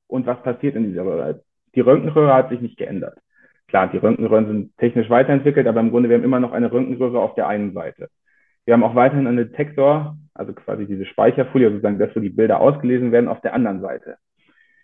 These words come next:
Was sich jetzt aber geändert hat, ist, dass das, ähm, ganze Konstrukt um den Patienten kreist. Also quasi nicht wie beim Röntgen-Thorax von vorne nach hinten oder von hinten nach vorne einmal durchschießt,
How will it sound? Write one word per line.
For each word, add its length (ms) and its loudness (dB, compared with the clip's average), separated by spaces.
Was 140 2
sich 80 2
jetzt 120 6
aber 180 6
geändert 460 6
hat, 220 4
ist, 180 -4
dass 140 0
das, 140 0
ähm, 600 0
ganze 360 -4
Konstrukt 800 -2
um 180 0
den 160 0
Patienten 580 -2
kreist. 480 0
Also 160 -6
quasi 320 0
nicht 200 -2
wie 60 -4
beim 160 2
Röntgen-Thorax 600 -2
von 140 -6
vorne 180 -2
nach 180 -6
hinten 280 -4
oder 140 -4
von 140 -8
hinten 140 -8
nach 80 -14
vorne 180 2
einmal 240 -4
durchschießt, 540 -2